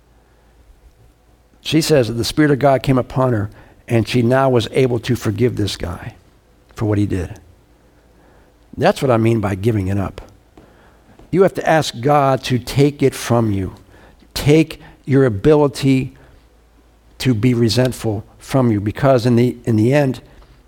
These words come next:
you can't really do it yourself. You have to choose to do it, but you have to ask God to do it for you. And once she prayed, and she says she doesn't even remember how it happened, but she said to the guard, "I forgive you."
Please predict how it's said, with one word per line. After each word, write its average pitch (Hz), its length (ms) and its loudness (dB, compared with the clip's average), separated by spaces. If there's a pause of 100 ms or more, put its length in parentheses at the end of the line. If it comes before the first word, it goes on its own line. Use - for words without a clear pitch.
(120)
you 110 80 -4
can't 139 460 0
really 135 200 2
do 131 280 0
it 127 60 -2
yourself. 107 580 -4 (400)
You 131 100 -2
have 135 120 0
to 147 60 -2
choose 196 420 2
to 135 100 0
do 107 240 0
it, - 160 -8 (400)
but 123 120 -6
you 131 60 2
have 127 180 2
to 139 60 2
ask 120 220 0 (260)
God 120 300 -2
to 107 80 -10
do 113 160 0
it 101 60 -8
for 127 220 -2
you. 101 160 -2 (960)
And 117 160 2
once 170 200 2
she 185 120 0
prayed, 190 640 2 (1080)
and - 120 -8
she - 140 -2
says 156 240 2
she 139 60 -4
doesn't 143 220 2
even 156 120 6
remember 156 260 2
how 156 180 2
it 147 60 0
happened, 147 420 0
but 127 340 -2
she - 260 0
said 175 240 0
to 160 60 -2
the 156 100 0
guard, 139 320 2
"I 131 140 2
forgive 120 400 0
you." 95 240 -6